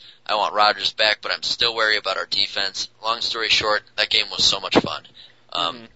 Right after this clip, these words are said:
Speaker 1: so, yeah, I mean, nothing really to argue with there. Um,
Speaker 2: No, kind of
Speaker 1: but
Speaker 2: what we talked about with Flynn, too, is it does just seem that he kind of flips that switch when he's in the hole, and we talked about why that might happen, but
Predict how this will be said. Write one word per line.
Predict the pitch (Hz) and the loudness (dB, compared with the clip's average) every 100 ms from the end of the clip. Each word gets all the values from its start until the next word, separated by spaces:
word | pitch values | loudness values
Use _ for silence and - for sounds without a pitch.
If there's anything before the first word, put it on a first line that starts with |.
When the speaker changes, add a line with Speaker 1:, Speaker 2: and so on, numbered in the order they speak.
| - | 0
Speaker 1:
so, | 98 92 | 2 4
yeah, | 98 87 | 4 2
I | |
mean, | 92 92 | 0 -2
nothing | 98 101 | -2 -4
really | 101 98 | -4 -2
to | 92 | 0
argue | 98 101 92 | -2 -2 -6
with | 87 | -6
there. | 98 92 87 - - - _ _ - | -2 0 -2 -6 -20 -20 _ _ -20
Um, | 82 80 - | -18 -18 -6
Speaker 2:
No, | 156 175 | 0 2
kind | - 180 | 4 4
of | 170 156 | 4 2
Speaker 1:
but | 120 | -4
Speaker 2:
what | 143 143 | -4 -2
we | 151 139 | -4 -4
talked | - 151 147 | 0 0 2
about | 143 127 | 0 -2
with | 123 | -4
Flynn, | - 156 151 135 | -8 -6 -6 -6
too, | 156 147 | -6 -6
is | 123 | -6
it | 123 | -4
does | 139 135 127 | 0 0 0
just | 131 - | -8 -6
seem | 135 131 | -6 -6
that | 127 - | -6 -6
he | 127 120 | -10 -10
kind | - 143 131 | -8 -4 -4
of | |
flips | - 147 - | -6 -8 -4
that | 135 117 | -4 -4
switch | - 147 - | -6 -8 -8
when | 139 | -10
he's | 131 | -10
in | 127 | -10
the | |
hole, | - 147 143 139 | -2 0 2 0
and | 127 | -6
we | |
talked | 123 139 123 | -4 -2 -2
about | 131 | -2
why | 123 127 | 2 2
that | 113 | 2
might | 120 113 | -2 2
happen, | 127 123 120 | 2 2 -4
but | 120 | -8